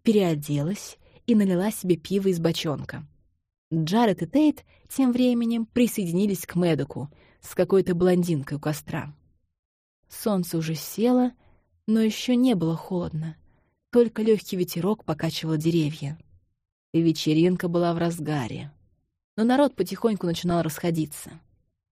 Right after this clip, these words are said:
Кто-то ушёл в дом смотреть кино или играть в видеоигры — остальные разбрелись кто куда.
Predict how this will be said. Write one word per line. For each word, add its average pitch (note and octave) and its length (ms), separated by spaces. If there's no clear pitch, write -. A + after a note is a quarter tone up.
Кто-то C4 300
ушёл F3 280
в D3+ 100
дом F3 320
смотреть F#3+ 480
кино F#3 380
или G3+ 220
играть G3 320
в F#3 60
видеоигры — F#3 800
остальные E3+ 720
разбрелись E3 720
кто - 200
куда. E3+ 380